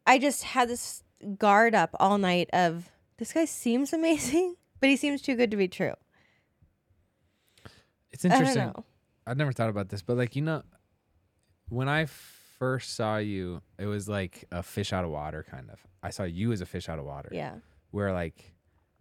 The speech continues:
Speaker 2: here you are, this amazingly strong, capable,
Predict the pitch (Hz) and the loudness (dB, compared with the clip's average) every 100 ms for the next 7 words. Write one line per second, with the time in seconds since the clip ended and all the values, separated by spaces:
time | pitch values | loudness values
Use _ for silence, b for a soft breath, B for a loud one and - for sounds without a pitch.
0 | _ _ - 127 135 120 104 98 90 85 | _ _ -2 2 4 4 4 2 2 -2
1 | 82 - _ _ _ _ _ _ 87 87 | -6 -10 _ _ _ _ _ _ -6 -2
2 | 85 87 92 90 90 87 85 - - 82 | 0 0 0 -2 0 -2 -4 -6 -6 -2
3 | 80 80 78 78 - - 90 - 76 78 | -2 -2 -4 -6 -10 -8 -8 -8 -10 -8
4 | 76 71 71 | -6 -8 -12